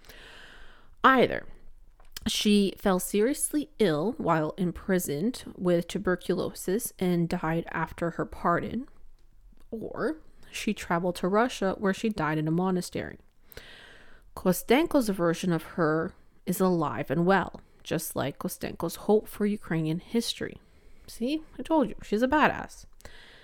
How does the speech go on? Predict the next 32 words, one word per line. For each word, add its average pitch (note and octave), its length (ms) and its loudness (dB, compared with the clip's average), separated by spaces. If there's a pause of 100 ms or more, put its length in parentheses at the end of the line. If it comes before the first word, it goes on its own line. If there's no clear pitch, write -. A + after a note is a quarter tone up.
(320)
And C#4 240 4
she's D#3 260 -2
actually A#3+ 320 0
still D4 360 0
alive, C#4+ 500 -2 (280)
which, F3+ 480 -4
uh, G3 240 2
I G3+ 140 -2
will G#3 140 2
hopefully C4 720 0
link A#3 440 0
to G3+ 240 0
her F#3+ 440 2
on F#3 320 2
the F#3+ 120 0
Instagram F3 600 -4
for - 120 -6
this E3 200 -2
episode. - 500 -6 (1300)
And D4 160 12
that, E4+ 220 8
my D#4 160 8
friends, A3 760 6 (320)
is C4 220 10
why B3+ 180 6
you C#4+ 140 6
don't D#4+ 240 6
fuck E4 280 4
with E4 160 6
a E4 60 8
Ukrainian A3 500 6
woman. D#3+ 360 0